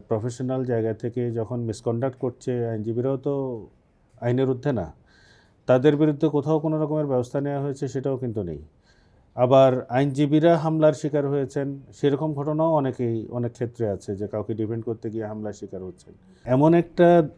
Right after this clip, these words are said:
মানে ঘোলাটে পরিবেশ হয়েছে যে আপনি যেটা বলছিলেন যে যাদের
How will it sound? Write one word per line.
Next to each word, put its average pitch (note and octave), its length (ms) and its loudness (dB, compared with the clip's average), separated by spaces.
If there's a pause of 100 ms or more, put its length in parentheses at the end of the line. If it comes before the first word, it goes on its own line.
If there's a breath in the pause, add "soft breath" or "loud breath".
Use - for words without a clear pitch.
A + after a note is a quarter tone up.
মানে A#2 260 -2
ঘোলাটে C#3 420 6
পরিবেশ D3+ 480 4
হয়েছে C#3 260 4
যে B2+ 100 2
আপনি A#2+ 220 0
যেটা C3 200 0
বলছিলেন C3 440 -2
যে C3 140 0
যাদের A#2+ 320 0